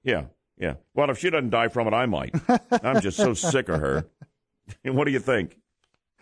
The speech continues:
Speaker 2: Well, I mean, I think you're exactly right. If you don't like the president, that's one thing, but he hasn't done anything that's impeachable,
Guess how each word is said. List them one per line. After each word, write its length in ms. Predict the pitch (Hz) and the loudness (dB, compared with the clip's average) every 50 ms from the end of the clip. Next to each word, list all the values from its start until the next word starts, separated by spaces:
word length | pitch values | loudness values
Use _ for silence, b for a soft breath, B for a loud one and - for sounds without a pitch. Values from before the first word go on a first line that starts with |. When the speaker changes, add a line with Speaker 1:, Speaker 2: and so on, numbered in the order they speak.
| b b b b b b | b b b b b b
Speaker 2:
Well, 100 | 165 170 | 2 4
I 100 | 180 180 | 4 6
mean, 140 | 180 185 180 | 4 4 4
I 80 | 180 | 4
think 180 | 170 151 190 165 | 2 2 2 4
you're 140 | 185 170 156 | 4 4 4
exactly 540 | 143 131 131 156 151 156 156 - 160 143 135 | 2 2 2 2 2 2 2 0 2 4 4
right. 320 | 131 143 160 165 156 143 | 4 6 6 4 4 2
If 240 | 160 151 170 151 175 | 4 2 2 2 4
you 60 | 202 | 4
don't 200 | 185 214 233 202 | 4 4 4 4
like 220 | 156 156 170 190 - | 4 4 2 2 0
the 80 | 180 | -2
president, 460 | - - 160 147 131 127 127 127 123 120 | 0 2 2 2 2 2 2 0 2 2
that's 180 | 123 117 - | 0 0 0
one 300 | 127 131 143 170 196 196 | 2 4 4 4 4 2
thing, 380 | 180 - 123 107 107 117 123 117 | 2 0 -2 -2 0 0 0 2
but 140 | 127 131 131 | 2 4 4
he 80 | 139 | 4
hasn't 380 | 147 160 165 156 185 175 165 139 | 4 4 4 2 2 2 2 4
done 180 | 156 151 151 | 4 4 4
anything 380 | 156 156 160 156 - 160 156 156 | 4 4 4 4 4 4 4 6
that's 220 | 147 143 139 - | 4 4 2 2
impeachable, 960 | 151 147 143 127 - _ - - 185 190 185 - 190 156 120 123 107 - - | 2 2 2 0 -2 _ -2 -2 -2 0 2 2 2 2 2 -2 -6 -6 -12